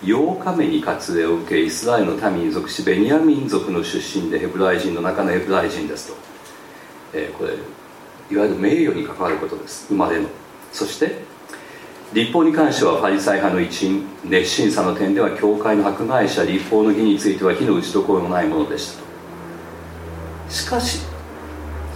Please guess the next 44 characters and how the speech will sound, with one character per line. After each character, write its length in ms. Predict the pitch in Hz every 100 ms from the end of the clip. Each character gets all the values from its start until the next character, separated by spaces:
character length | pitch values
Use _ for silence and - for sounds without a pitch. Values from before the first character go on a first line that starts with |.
| - -
私 300 | 98 101 110
に 100 | 110
と 100 | 104
っ 40 | -
て 100 | 95
有 160 | 127
利 100 | 127
で 100 | 127
あ 20 | -
っ 80 |
た 80 | -
こ 120 | 104
れ 40 | 107
ら 80 | 92
の 100 | 87
こ 100 | -
と 140 | 95
を 60 | 85
キ 160 | -
リ 100 | 113
ス 100 | 123
ト 60 | 127
の 100 | 120
ゆ 140 | 117
え 40 | 123
に 100 | 101
損 260 | - 113
失 180 | 117 -
と 80 | 117
み 80 | 101
な 120 | 101
す 160 | 95 101
よ 100 | 87
う 20 |
に 100 | -
な 100 | 87
っ 80 | -
た 120 | 90
の 80 | 80
で 100 | -
す。 160 | -
そ 60 | 104
の 140 | 90
後、 80 | -